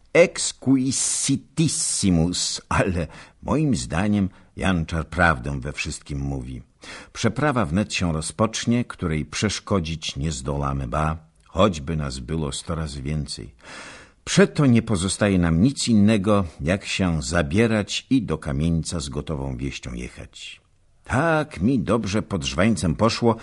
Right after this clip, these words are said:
że rad bym się w zameczku zawrzeć”, rzekł pan podkomorze. „Bylem miał pewność, że mi waszmość od czasu do czasu na pomoc z Kamieńca wyskoczysz. Niechby potem było, co ma być”.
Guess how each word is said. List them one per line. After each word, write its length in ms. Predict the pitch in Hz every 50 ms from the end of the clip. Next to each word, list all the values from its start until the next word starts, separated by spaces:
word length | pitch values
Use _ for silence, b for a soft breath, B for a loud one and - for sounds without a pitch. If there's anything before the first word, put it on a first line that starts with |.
| B B B B B
że 240 | - 82 101 98 85
rad 260 | - 95 131 147 139
bym 200 | 131 147 147 139
się 260 | 120 - 151 135 123 95
w 60 | 73
zameczku 480 | 71 101 104 120 127 - - - 120
zawrzeć”, 600 | 107 95 120 110 73 67 67 65 64 - - - _ _ 175
rzekł 260 | - - 82 71 -
pan 180 | - 73 69 64
podkomorze. 640 | - 73 - - - 73 65 67 69 62 58 62 58 64
„Bylem 480 | - - - 175 202 180 170 160 147 131
miał 240 | 127 135 135 127 -
pewność, 640 | - - 107 90 73 85 92 110 107 - - - B B B B B
że 200 | - - - 87
mi 180 | 90 95 98 92
waszmość 600 | 71 85 85 - - - 78 90 98 - - - -
od 280 | - 139 139 - - -
czasu 380 | - 78 82 85 - - 110
do 160 | 92 76 78 71
czasu 360 | - 78 76 76 - - 80
na 160 | 80 85 85
pomoc 540 | 82 - 82 71 67 69 73 71 - - B B B
z 160 | - - -
Kamieńca 500 | - 98 85 82 76 78 78 73 - 85
wyskoczysz. 760 | 71 64 73 - - - 76 65 64 - - 60 - - - B B B B B B B B
Niechby 480 | 73 - 233 254 220 170 135 123 131
potem 420 | - - 127 117 - 98 82 73 64
było, 340 | 62 131 165 156 131 123 B B B B
co 180 | - - 117
ma 140 | 98 87 82
być”. 560 | 69 62 67 64 - - - - - - _